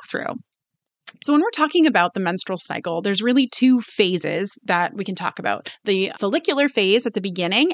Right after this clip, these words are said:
and then the luteal phase kind of at the end. And they're each in an ideal situation in a regular cycle, about two weeks long each, and ovulation is happening in the middle. So that first phase, the follicular phase, kicks off with estrogen and the fo-, uh, follicle stimulating hormone,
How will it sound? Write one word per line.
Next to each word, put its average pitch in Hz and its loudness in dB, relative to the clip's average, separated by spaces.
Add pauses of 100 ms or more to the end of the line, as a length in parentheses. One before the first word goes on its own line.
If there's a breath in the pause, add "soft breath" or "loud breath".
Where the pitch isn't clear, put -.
and 233 0
then 202 0
the 233 2
luteal 277 4
phase 180 -2
kind 175 -8
of 262 -6
at 175 -4
the - -10
end. - -8
And 214 -6
they're 220 -6
each 311 0
in 392 2
an 339 6
ideal 220 4
situation 190 0
in 180 -4
a 180 -4
regular 202 0
cycle, 180 -4
about 226 0
two 226 0
weeks 208 -4
long 185 0
each, 403 0 (260 loud breath)
and 196 0
ovulation 226 2
is 220 -2
happening 175 -2
in 175 -4
the 175 -6
middle. 185 0 (420 loud breath)
So 254 2
that 254 0
first 466 2
phase, 190 -2
the 202 -10
follicular 247 0
phase, 185 -6 (420 loud breath)
kicks - -6
off 202 4
with 202 -2 (140)
estrogen 208 0 (100)
and 190 -4 (100)
the 220 -6
fo-, - -6
uh, 196 4 (300)
follicle 277 2
stimulating 208 -2
hormone, 185 -4